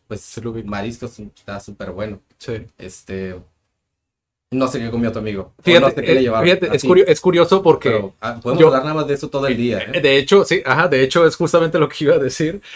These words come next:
Speaker 2: que es, es curioso porque, por ejemplo, cuando Charbel menciona esto, él no se cataloga como tal, como chef, ¿no? Realmente él le gusta mucho la gastronomía, de hecho hace el pan pita y todo,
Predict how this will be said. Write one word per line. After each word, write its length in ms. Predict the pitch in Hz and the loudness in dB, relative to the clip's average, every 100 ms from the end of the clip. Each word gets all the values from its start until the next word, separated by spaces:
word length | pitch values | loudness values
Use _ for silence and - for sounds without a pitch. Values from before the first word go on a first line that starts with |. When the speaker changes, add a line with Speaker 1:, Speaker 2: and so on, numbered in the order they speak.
| - - | -14 0
Speaker 2:
que 360 | 143 123 123 _ _ _ _ _ _ _ _ _ | 2 2 -2 _ _ _ _ _ _ _ _ _
es, 340 | 170 151 - - | 0 0 0 -6
es 220 | 143 135 | -2 -2
curioso 440 | - 160 160 160 175 | -2 2 2 2 -4
porque, 240 | 147 123 | -4 -4
por 140 | 117 120 | -4 -4
ejemplo, 260 | 127 143 | -2 -4
cuando 180 | 139 120 | -2 -4
Charbel 320 | - 131 147 | -4 -2 -2
menciona 520 | 147 131 131 131 135 131 | -2 -4 -4 -2 -2 -4
esto, 340 | - 147 151 _ _ - | -4 -8 -8 _ _ -4
él 180 | 151 175 | -2 -2
no 100 | 180 | -4
se 100 | 190 | -4
cataloga 420 | 180 123 120 143 | -4 -2 0 -2
como 200 | 131 113 | -4 -6
tal, 200 | 117 120 | -4 -6
como 200 | 135 117 | -6 -10
chef, 480 | - 135 123 - - _ _ | -4 -2 -2 -6 -20 _ _
¿no? 300 | 110 120 127 _ - | -16 -14 -16 _ -14
Realmente 540 | 117 113 120 120 131 | -10 -6 -8 -4 -4
él 280 | 127 123 120 - | -4 -8 -12 -10
le 140 | 120 | -8
gusta 340 | 113 147 - 131 | -6 -6 -6 -6
mucho 260 | 127 131 | -6 -6
la 80 | 131 | -6
gastronomía, 760 | 117 - 117 110 110 117 131 143 _ _ _ | -6 -10 -14 -12 -10 -8 -8 -12 _ _ _
de 140 | 120 | -4
hecho 600 | 117 117 131 127 117 107 107 | -4 -2 0 0 0 -2 -4
hace 220 | 110 131 | -6 -8
el 120 | 113 | -8
pan 280 | - 120 117 | -8 -8 -6
pita 520 | 123 - 113 113 110 | -8 -6 -6 -4 -6
y 120 | 107 | -8
todo, 500 | - 110 113 110 107 | -8 -6 -6 -8 -14